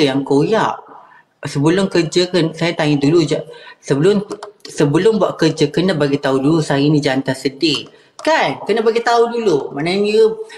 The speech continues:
bila you tengah serve, "Assalamualaikum. Ya, puan, nak cari apa? Puan cari apa tu?" "Oh ya,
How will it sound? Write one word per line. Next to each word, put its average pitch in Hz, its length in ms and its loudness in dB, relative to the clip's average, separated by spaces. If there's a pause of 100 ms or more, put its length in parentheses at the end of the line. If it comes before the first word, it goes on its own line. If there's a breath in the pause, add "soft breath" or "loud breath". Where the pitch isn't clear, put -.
(120)
bila 165 160 2
you 180 160 2
tengah 185 240 0
serve, 196 240 -2 (240 loud breath)
"Assalamualaikum. 202 800 -2
Ya, 220 160 2
puan, 233 480 2
nak 190 80 -2
cari 208 160 0
apa? 214 640 0 (240 loud breath)
Puan 240 160 0
cari 247 240 0
apa 254 160 -2
tu?" 240 560 0
"Oh 185 160 0
ya, 208 240 2